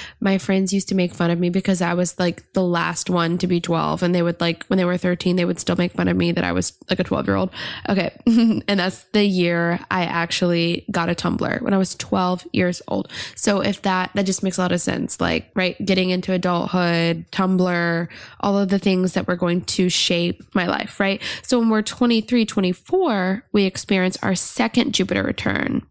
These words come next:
And this can be, like, a critical point in our lives. So it says in this article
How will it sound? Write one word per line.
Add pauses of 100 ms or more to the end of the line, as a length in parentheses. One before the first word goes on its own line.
And
this
can
be,
like,
a
critical
point
in
our
lives. (100)
So
it
says
in
this
article